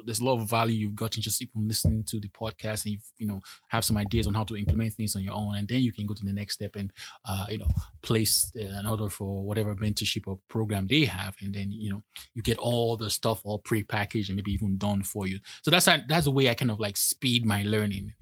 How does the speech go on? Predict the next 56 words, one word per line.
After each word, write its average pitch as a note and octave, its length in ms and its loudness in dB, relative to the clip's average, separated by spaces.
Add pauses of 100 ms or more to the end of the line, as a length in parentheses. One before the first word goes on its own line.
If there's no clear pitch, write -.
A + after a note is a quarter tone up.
(120)
these A2 220 -4
days G2 340 -6
is, G#2+ 160 -8
you A#2 60 -6
know, G#2+ 160 -8
podcasts. A2+ 560 0 (200)
And C#3+ 100 4
the C#3+ 60 6
reason F3+ 220 8
why D3 300 6 (400)
podcasts C#3 480 2
and A2+ 80 0
not A#2 140 0 (260)
books - 420 0 (420)
per A#2 80 0
se C#3 180 6
is A#2 100 2
that A#2 220 -2
books - 240 0
tend D3+ 240 4
to - 100 -6
be, A2+ 240 0 (160)
you G3 80 2
know, C#3 60 2
it A2+ 80 -2
takes G3 160 4
a B2+ 60 2
long A#2+ 120 2
time A2 160 0
to G#2 120 -4
write G2+ 340 -4
all G2+ 100 -4
these G2+ 140 -2
books, - 340 -6
right? G2+ 140 -2
And G#2 100 0
so G2+ 120 0
by G#2+ 80 0
the A2+ 100 -2
time C3+ 80 2
they're A2 100 2
done A2+ 200 0
with G#2 100 -2
the F#2+ 60 -4
books, A#2 340 2 (340)
a A2+ 60 0
lot B2+ 80 4
of A#2+ 80 0
times A2+ 300 2
the G#2+ 180 -10
things A#2+ 220 0
they're G#2+ 180 -2
writing A2 300 0
in G2 60 2
the G2 60 0
books B2+ 520 2